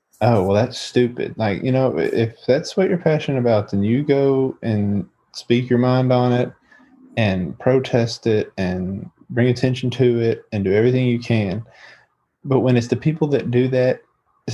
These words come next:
or say, say that they do that and then don't change anything 'cause it's inconvenient or don't, you know, don't go out of their way to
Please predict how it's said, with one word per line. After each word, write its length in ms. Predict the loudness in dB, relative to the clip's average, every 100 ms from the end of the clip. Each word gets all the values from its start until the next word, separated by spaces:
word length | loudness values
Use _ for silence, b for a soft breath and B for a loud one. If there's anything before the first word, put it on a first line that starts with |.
| -2
or 100 | -2
say, 400 | 2 2 2 -2
say 380 | -10 -2 0 2
that 180 | 0 -2
they 160 | -2
do 160 | -2 -2
that 260 | 0 -2 -2
and 180 | -2 0
then 440 | 2 2 0 -2 -4 _ _ _ _ _ _ _ _ _ _ _ -12 -2
don't 260 | 0 0 -2
change 360 | 0 2 2
anything 420 | 2 0 0 0
'cause 160 | 0 0
it's 260 | -2 -6 -6
inconvenient 840 | 0 2 2 2 2 2 2 0 -2
or 120 | -4
don't, 360 | 0 0 0 -4 _ _ _ _ _ _ -2
you 100 | 0
know, 180 | 2
don't 380 | 2 4 2 2
go 160 | 2 4
out 160 | 4
of 60 | 4
their 140 | 4
way 300 | 4 4 4 2
to 460 | 0 0 0 -4